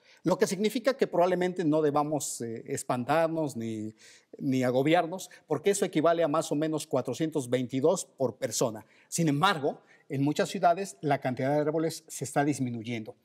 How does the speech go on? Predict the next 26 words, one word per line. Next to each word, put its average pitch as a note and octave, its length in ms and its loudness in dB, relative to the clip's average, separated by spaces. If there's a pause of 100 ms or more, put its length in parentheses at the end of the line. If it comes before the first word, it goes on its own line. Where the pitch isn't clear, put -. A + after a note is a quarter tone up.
(320)
Y F3+ 140 -2
lo E3 140 2
que F#3+ 80 0
es F#3 80 -4
preocupante F#3+ 600 -2
es - 100 -6
que C#3 100 -2
de C3 80 -4
los C3 120 -4
árboles D3 320 0
depende B2+ 360 -4
la C3+ 160 0
vida, D3 340 -4
el A#2+ 160 -10
ciclo D3+ 260 -4
biológico C#3 520 -2
entero, E3 500 0 (400)
eh, B2 320 -4
pues, C3+ 220 -4
eh, B2+ 60 2
y D3 360 -4 (400)
demanda C#3+ 500 0
que A2 480 -6
consumamos C3 640 -4
agua, E3 580 0
oxígeno, F#3 680 -2